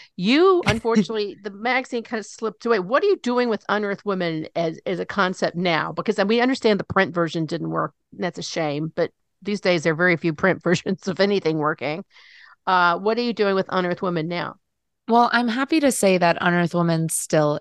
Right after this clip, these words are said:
Speaker 2: exists. And
Speaker 1: Yay.
Speaker 2: The biggest journey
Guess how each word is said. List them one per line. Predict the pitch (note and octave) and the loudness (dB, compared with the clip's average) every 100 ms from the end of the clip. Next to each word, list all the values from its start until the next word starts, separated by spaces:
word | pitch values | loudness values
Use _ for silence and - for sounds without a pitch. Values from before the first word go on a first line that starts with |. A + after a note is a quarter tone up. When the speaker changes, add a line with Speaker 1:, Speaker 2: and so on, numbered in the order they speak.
| - | -4
Speaker 2:
exists. | D#3+ D3 D3 F#3 F3+ - - - - | -4 0 0 0 -2 -6 -8 -12 -2
And | G#3 G#3 G#3 G3+ | 2 4 4 2
Speaker 1:
Yay. | F3+ E3 D3 D#3+ _ _ _ - | 0 -2 -4 -10 _ _ _ -2
Speaker 2:
The | G3+ | 0
biggest | G3+ C4 C4+ E4 - - | 2 2 2 0 -4 -6
journey | G3 F#3 F3+ E3+ E3 D#3+ | 0 2 2 -2 -2 -4